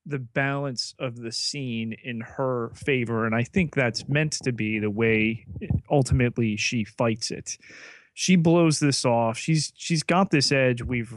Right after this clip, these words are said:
repeatedly seen. She blows this off. "I was a twelve-year-old. It was a stupid daydream." Um, and he comes back to, knowing what we know have hap-, has happened, that it was Dad's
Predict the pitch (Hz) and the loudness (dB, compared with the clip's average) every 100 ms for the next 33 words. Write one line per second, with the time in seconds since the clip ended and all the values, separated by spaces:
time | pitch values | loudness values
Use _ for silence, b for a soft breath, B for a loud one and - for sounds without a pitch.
0 | - 120 117 139 127 120 117 107 - 120 | -6 -4 0 2 2 2 0 -2 0 0
1 | 110 110 - 131 127 123 117 123 113 113 | 0 0 -2 0 2 0 0 -2 -2 -2
2 | 107 107 107 113 110 110 107 - 131 120 | 0 0 0 0 0 0 -2 2 4 4
3 | 117 120 113 113 110 113 107 - 127 107 | 4 4 6 4 2 0 -2 0 0 2
4 | 101 117 110 104 104 98 98 101 B B | 2 4 2 2 0 0 -2 -4 B B
5 | B B - 113 104 101 101 98 98 - | B B -2 0 2 0 -2 -4 -8 -12
6 | _ 123 117 117 120 - - 139 156 147 | _ 0 2 2 0 -4 0 4 4 4
7 | - 170 143 117 135 120 - - 120 107 | 0 2 2 2 0 0 -2 -2 0 0
8 | 127 131 117 117 110 107 110 127 135 135 | -2 -2 -2 0 0 -2 -4 0 0 2
9 | 101 104 - 107 107 - 127 117 123 117 | 0 -2 -4 -4 -4 -4 -4 -2 0 0
10 | 117 107 110 113 113 113 127 117 123 135 | -2 -4 -2 0 0 0 -2 -2 -4 0
11 | 131 139 151 151 147 - | 0 2 0 -2 -4 -8